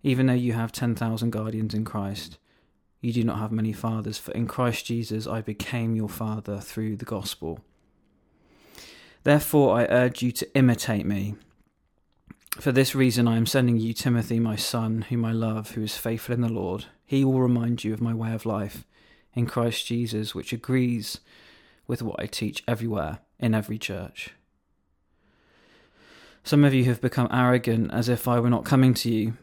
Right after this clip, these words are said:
but I will come to you very soon, if the Lord is willing, and then I will find out not only how these arrogant people are talking, but what power they have. For the kingdom of God is not a matter of talk, but of power. What do you prefer? Shall I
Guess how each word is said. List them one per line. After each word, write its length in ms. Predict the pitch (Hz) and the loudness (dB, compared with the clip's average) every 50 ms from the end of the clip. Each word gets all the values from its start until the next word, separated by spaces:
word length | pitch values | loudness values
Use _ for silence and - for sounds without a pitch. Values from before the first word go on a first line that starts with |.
| - - | -2 2
but 120 | 127 123 | 4 6
I 120 | 127 127 | 6 6
will 160 | 127 135 139 123 | 6 6 4 4
come 220 | - 135 127 123 | 4 4 4 4
to 100 | - - | 2 2
you 100 | 117 113 | 0 0
very 240 | 113 120 113 113 110 | 2 2 2 2 0
soon, 460 | - - - 123 117 113 110 113 98 | 0 0 0 2 2 2 2 2 2
if 160 | 101 113 - - | 0 -2 -4 -4
the 80 | 120 | -2
Lord 260 | 117 120 117 117 120 | 0 0 2 2 0
is 120 | 117 110 110 | -2 -2 0
willing, 420 | 120 120 113 107 104 107 107 101 - - - - | 0 2 2 2 0 0 -2 -4 -6 -10 -8 0
and 160 | - 123 123 | 2 4 6
then 120 | 123 120 | 6 6
I 80 | 120 117 | 4 4
will 120 | 117 120 | 2 2
find 380 | 113 - - 131 123 127 127 113 | 0 0 0 2 2 4 4 2
out 160 | 104 82 95 | 2 2 0
not 160 | 117 110 - | 0 0 0
only 160 | 113 120 120 117 | 2 2 2 2
how 260 | 110 - 131 135 131 | 0 0 0 2 2
these 160 | 123 117 113 | 2 2 2
arrogant 400 | 117 113 113 117 - 104 98 107 | 0 0 0 -2 -2 -4 -4 -2
people 260 | 120 110 110 - 110 113 | -4 -4 -4 -4 -6 -6
are 20 | |
talking, 460 | - - 123 113 113 - - 113 113 | -4 -2 -2 -2 -2 -2 -2 -2 -2
but 140 | 107 - - | -2 -2 -2
what 260 | 110 123 120 - - | 0 0 -2 -2 -4
power 340 | - - - 117 120 110 110 | -6 -6 -4 -2 -2 -2 -2
they 140 | 104 107 104 | -4 -4 -4
have. 440 | 104 104 104 98 92 - - - - _ _ _ _ _ _ _ _ _ _ _ _ | -4 -4 -6 -6 -6 -8 -12 -18 -20 _ _ _ _ _ _ _ _ _ _ _ _
For 160 | - - 110 | -8 -6 -6
the 80 | 120 | -6
kingdom 400 | - - - 139 135 135 139 147 | -4 0 2 4 4 6 6 6
of 100 | 143 123 | 6 4
God 340 | - 127 120 117 113 117 110 | 4 2 2 2 2 -2 -2
is 120 | 107 - - | -4 -2 -2
not 160 | 123 117 117 | 0 0 2
a 40 | 117 | 2
matter 520 | 117 117 117 113 113 - - 104 101 101 - _ _ _ - - _ _ _ _ _ _ _ _ _ _ _ _ _ _ _ _ _ | 2 2 0 -2 -4 -4 -6 -6 -6 -6 -10 _ _ _ -20 -20 _ _ _ _ _ _ _ _ _ _ _ _ _ _ _ _ _
of 140 | - 113 - | -10 -8 -8
talk, 460 | - - 113 110 107 - - - - | -4 -2 -2 -2 -2 -4 -8 -8 -6
but 100 | - 104 | -6 -6
of 140 | 104 - - | -4 -6 -10
power. 440 | - - - 117 101 95 80 107 - - _ _ _ _ _ _ _ _ _ _ _ _ _ _ _ _ _ _ _ _ _ _ _ - - - - | -6 -2 0 0 0 0 -2 -4 -6 -10 _ _ _ _ _ _ _ _ _ _ _ _ _ _ _ _ _ _ _ _ _ _ _ -20 -16 -6 -2
What 180 | 143 143 127 | 0 0 0
do 100 | 110 127 | 2 2
you 80 | 131 127 | 0 2
prefer? 440 | 113 135 117 - - 131 107 104 117 | 2 0 -2 0 0 2 2 2 0
Shall 180 | - - 131 | 0 0 2
I 160 | 131 127 123 | 2 0 0